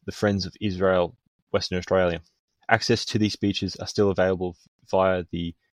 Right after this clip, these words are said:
A B L website. However, there is no mention of Lieber's participation at the event held by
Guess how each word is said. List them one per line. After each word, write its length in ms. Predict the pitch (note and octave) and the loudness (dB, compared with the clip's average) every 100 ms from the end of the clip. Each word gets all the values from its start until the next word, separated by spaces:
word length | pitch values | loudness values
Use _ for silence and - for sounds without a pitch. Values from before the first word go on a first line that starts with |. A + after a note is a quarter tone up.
| _ _ _ _ _ - | _ _ _ _ _ -2
A 120 | G#2 | 0
B 140 | F#2+ | 4
L 220 | F#2+ F#2 - | 4 2 2
website. 320 | D#2+ - E2 - _ _ _ _ _ _ _ _ _ _ _ _ _ | -4 0 -2 -2 _ _ _ _ _ _ _ _ _ _ _ _ _
However, 400 | B2 A#2+ A#2+ A2 - _ _ | 6 6 6 0 -4 _ _
there 100 | A2+ | 0
is 80 | A#2 | 2
no 140 | B2+ | 2
mention 260 | A#2 A2+ A2+ | 0 0 -2
of 80 | G2+ | -2
Lieber's 320 | A2 G#2 G#2 | 0 0 -4
participation 720 | - G2 G#2+ - G#2 G2+ G2 | -6 -8 -6 -4 -4 -4 -4
at 100 | F#2 | -4
the 120 | G2 | -4
event 260 | F#2 F#2+ F2 | -4 -4 -6
held 260 | - F#2 | -4 -4
by 280 | F#2 F2+ F2+ | 0 0 -2